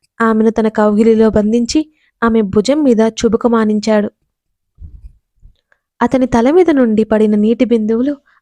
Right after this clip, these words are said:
ఆమె మెడ మీదకి చేరిపోయి ఆమె హృదయంలోకి చొచ్చుకుపోయి ఉలిక్కిపాటుగా గట్టిగా కళ్ళు మూసేసి పిట్టపిల్లలా అతని కౌగిలిలో ఒదిగిపోయింది. ఆమె మెడ మీద చేరిన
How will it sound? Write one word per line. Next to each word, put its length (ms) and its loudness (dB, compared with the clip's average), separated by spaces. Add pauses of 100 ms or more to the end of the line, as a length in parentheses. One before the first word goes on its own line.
(120)
ఆమె 180 0
మెడ 240 2
మీదకి 380 0 (100)
చేరిపోయి 640 0 (320)
ఆమె 220 2
హృదయంలోకి 720 0
చొచ్చుకుపోయి 920 -2 (300)
ఉలిక్కిపాటుగా 720 0
గట్టిగా 520 -2
కళ్ళు 260 0
మూసేసి 540 -2 (480)
పిట్టపిల్లలా 800 0
అతని 260 0
కౌగిలిలో 640 2
ఒదిగిపోయింది. 760 0 (1800)
ఆమె 220 2
మెడ 220 0
మీద 200 2
చేరిన 500 0